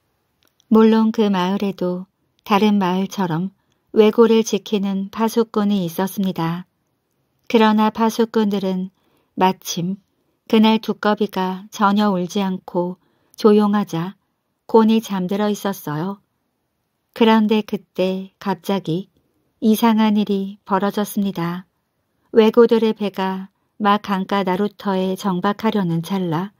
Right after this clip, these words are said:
느닷없이 커다란 외침 같은 소리가 터져 나왔습니다. 두꺼비들이 우는 소리였어요. 두꺼비들은 다른 날보다 훨씬 큰 소리로 미친 듯이 울어댔습니다.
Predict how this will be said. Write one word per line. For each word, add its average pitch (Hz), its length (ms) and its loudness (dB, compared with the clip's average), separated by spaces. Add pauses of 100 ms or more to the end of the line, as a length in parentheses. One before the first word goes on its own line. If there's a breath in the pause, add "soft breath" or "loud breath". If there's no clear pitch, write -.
(640)
느닷없이 208 880 0 (400)
커다란 226 540 2
외침 185 420 -2
같은 208 360 -4
소리가 180 600 -4 (460)
터져 226 380 2
나왔습니다. 180 840 -4 (760)
두꺼비들이 220 880 2
우는 196 340 -2
소리였어요. 208 840 -4 (880)
두꺼비들은 214 1080 2
다른 208 340 -2
날보다 185 640 -4 (460)
훨씬 226 380 2
큰 233 200 2
소리로 208 560 0 (420)
미친 214 420 0
듯이 196 560 -2 (100)
울어댔습니다. 196 960 -2